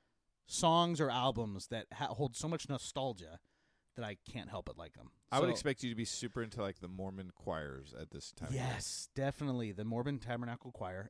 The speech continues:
Speaker 1: every year on loop.
Speaker 2: Yeah.
Speaker 1: Yes, on loop. Um,
Speaker 2: <laughs>
Speaker 1: so
Speaker 2: Just for
Speaker 1: um,
Speaker 2: our listeners,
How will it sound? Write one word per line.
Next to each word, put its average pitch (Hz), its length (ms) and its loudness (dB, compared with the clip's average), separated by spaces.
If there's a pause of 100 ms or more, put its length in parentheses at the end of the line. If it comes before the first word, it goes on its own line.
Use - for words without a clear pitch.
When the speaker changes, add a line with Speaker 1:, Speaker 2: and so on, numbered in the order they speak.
Speaker 1:
every 110 300 -2
year 95 260 -4
on 113 220 -4
loop. 110 260 -4 (520)
Speaker 2:
Yeah. 185 220 -4 (320)
Speaker 1:
Yes, 107 260 -8
on 127 440 0
loop. 104 280 -2 (520)
Um, 127 340 0 (220)
Speaker 2:
<laughs> - 200 -8
Speaker 1:
so - 240 2 (1300)
Speaker 2:
Just 151 260 10
for 180 60 6
Speaker 1:
um, 156 60 10
Speaker 2:
our 139 100 10
listeners, 110 460 0